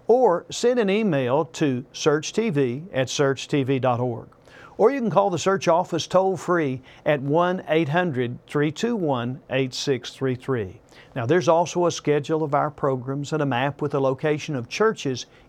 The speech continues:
in your area at search T V dot org. And you can watch Search anytime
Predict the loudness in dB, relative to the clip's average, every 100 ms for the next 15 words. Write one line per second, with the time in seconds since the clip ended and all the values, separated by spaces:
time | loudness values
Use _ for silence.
0 | -2 0 2 2 2 2 2 2 0 -2
1 | -6 -18 -8 -2 -2 2 2 2 -2 -2
2 | 0 0 0 -2 -2 -4 -8 -20 _ -20
3 | -18 -8 -2 0 0 2 4 2 2 0
4 | 0 -2 -4 -2 0 -2 -2 -6 -6 -10